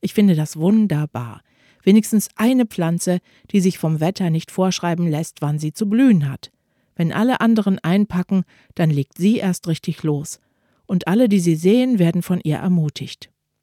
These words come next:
So geht es mir auch mit Menschen, die sich von widrigen Umständen nicht entmutigen lassen. Und irgendwie ist ja auch der Glaube an Gott und an Jesus so ein Trotzdem in einer Welt,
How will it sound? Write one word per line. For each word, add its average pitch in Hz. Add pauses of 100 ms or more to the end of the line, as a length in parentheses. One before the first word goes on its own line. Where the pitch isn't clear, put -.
(160)
So 202
geht 262
es 262
mir 262
auch -
mit 254
Menschen, 247
die 147
sich 143
von 156
widrigen 180
Umständen 165
nicht 175
entmutigen 175
lassen. 131 (540)
Und 220
irgendwie 240 (200)
ist -
ja 214
auch 214
der 202
Glaube 208
an 190
Gott 247 (240)
und 196
an 170
Jesus 208
so 175
ein 165
Trotzdem 185 (300)
in 180
einer 165
Welt, 202